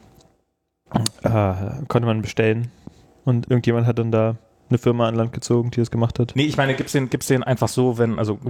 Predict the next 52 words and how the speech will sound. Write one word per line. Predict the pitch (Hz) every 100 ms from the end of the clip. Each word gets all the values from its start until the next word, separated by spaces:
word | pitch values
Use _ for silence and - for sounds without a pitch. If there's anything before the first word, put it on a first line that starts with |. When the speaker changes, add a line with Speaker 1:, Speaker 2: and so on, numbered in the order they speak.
| 113 -
Speaker 2:
ist | 131
der | 117
verteilt | - - 123 123 -
worden, | 120 117 117 117 113 113
äh, | - 110 104 101 - -
Speaker 1:
Das | 131
Speaker 2:
also | 117
Speaker 1:
war | 165
Speaker 2:
musst | -
du |
irgendwas | 165 139 127 -
gemacht | 113 120 - -
haben, | 175 165 160
besonders | 208 -
Speaker 1:
das, | 123 -
Speaker 2:
viele | 123 151
Speaker 1:
also | 147 135 139
das, | 117 - -
das | 135 143
war |
ja | 165
so | 175 151
meine | 139 127
erste | 214 - 294
Woche | 139 349
bei | 117
Apple, | - 135 151
da | 151
hat | 127
mir | 131 120 -
eine, | 117 113 107 -
eine | 117
Freundin | 117 131 139 120
Lindsay, | 120 165 147
die | 120 120
auch | 156
schon | 156
mal | 127
hier |
zu | 123 117
Gast | 147 -
war, | 120
Speaker 2:
Ja. | 120 104 160 -
Speaker 1:
gesagt, | - 127 139
geh | -
da | 165 170
mal | 156
hin, | 135 185 247 -
irgendwie | 170 180 196 208 - -
drei | - 151 165
Häuser | 165 160 170
weiter | 165 170 - 285